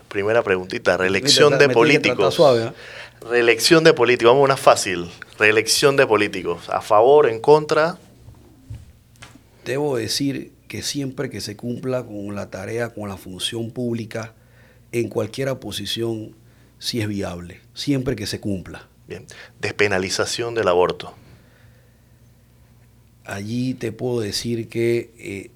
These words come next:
Speaker 2: va a depender, va a depender si es aborto por una situación médica de salud. Yo como abogado, que se encuentre justificada por un, eh, un idóneo, un médico idóneo,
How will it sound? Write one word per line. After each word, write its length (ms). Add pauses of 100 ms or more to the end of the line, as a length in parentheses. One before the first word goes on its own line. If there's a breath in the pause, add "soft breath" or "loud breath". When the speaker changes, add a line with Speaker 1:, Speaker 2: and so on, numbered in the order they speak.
Speaker 2:
va 100
a 20
depender, 640 (1000 soft breath)
va 80
a 40
depender 540
si 160
es 60
aborto 420
por 140
una 180
situación 840 (240 soft breath)
médica 560
de 100
salud. 480 (640 soft breath)
Yo 120
como 280
abogado, 720 (340 soft breath)
que 100
se 140
encuentre 380
justificada 920
por 180
un, 440 (200)
eh, 280
un 160
idóneo, 460
un 120
médico 300
idóneo, 420